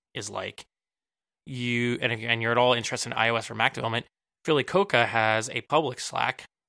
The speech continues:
which is available. So if you're interested in Philly Coca, you can go to our website, philly coca dot org, and there's a button there to get a, an invite to our Slack team. You can come in there and you can ask questions and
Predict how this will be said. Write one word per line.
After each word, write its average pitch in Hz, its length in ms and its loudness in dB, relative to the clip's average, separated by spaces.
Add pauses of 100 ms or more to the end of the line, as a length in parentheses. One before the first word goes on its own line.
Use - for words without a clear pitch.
which 113 140 -10
is 113 80 -8
available. 110 340 -4
So 110 260 -6
if 117 160 -12
you're 123 80 0
interested 120 460 -4
in 113 500 -6
Philly 120 180 -4
Coca, 156 360 2
you 117 100 -4
can 123 140 -10
go 117 80 -4
to 107 60 0
our 107 60 0
website, 131 400 0
philly 120 140 -10
coca 117 220 -12
dot 113 140 -4
org, 151 220 0 (680)
and 127 160 -2
there's 120 140 -4
a 117 220 0
button 131 220 0
there 139 260 -2 (480)
to 139 60 -12
get 135 140 -2
a, 139 180 -4
an 131 120 -2
invite 131 360 0
to 135 120 -4
our 123 120 0
Slack 120 300 -2
team. 156 240 -6
You 117 80 -8
can 117 80 -12
come 120 180 -4
in 120 60 -4
there 127 160 -2
and 143 120 -4
you 117 100 -8
can 117 240 -12
ask 117 240 -6
questions 143 440 -4
and 107 260 -10